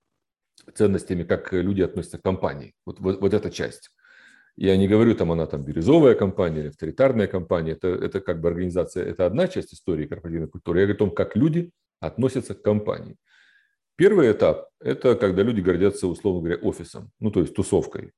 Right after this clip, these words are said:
У нас крутой инвестор, крутой офис, печеньки, бильярд, скейтборды. Это классно, вопросов нет. Высокая лояльность,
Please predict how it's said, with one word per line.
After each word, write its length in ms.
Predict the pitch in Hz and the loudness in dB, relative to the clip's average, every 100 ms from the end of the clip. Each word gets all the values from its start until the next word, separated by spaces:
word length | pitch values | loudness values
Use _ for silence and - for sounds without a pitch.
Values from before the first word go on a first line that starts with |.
| - | -2
У 60 | |
нас 260 | 92 85 - _ _ | 0 0 -4 _ _
крутой 340 | - 90 82 | -6 -2 0
инвестор, 560 | 82 156 - - 107 - _ _ | 2 2 2 -2 -6 -12 _ _
крутой 380 | 90 90 90 | -8 -2 0
офис, 320 | 165 98 - _ | 0 -2 -12 _
печеньки, 400 | - - 151 143 | -18 -4 -4 -2
бильярд, 560 | 82 78 85 110 - - _ _ | -6 -2 2 0 -2 -16 _ _
скейтборды. 580 | - - 76 92 92 78 _ _ - - - _ _ _ _ _ _ | -10 -4 -2 -2 -4 -6 _ _ -20 -20 -20 _ _ _ _ _ _
Это 360 | 107 107 - - _ _ - - - _ _ _ | 2 2 0 -12 _ _ -20 -20 -20 _ _ _
классно, 480 | 92 73 - - - | -2 -2 -6 -18 -20
вопросов 500 | - 90 95 92 76 | -6 -4 -2 -2 -4
нет. 160 | - - _ - | -12 -16 _ -8
Высокая 440 | 92 92 156 123 | -4 2 2 4
лояльность, 640 | 104 98 80 76 - _ | 4 4 2 -2 -12 _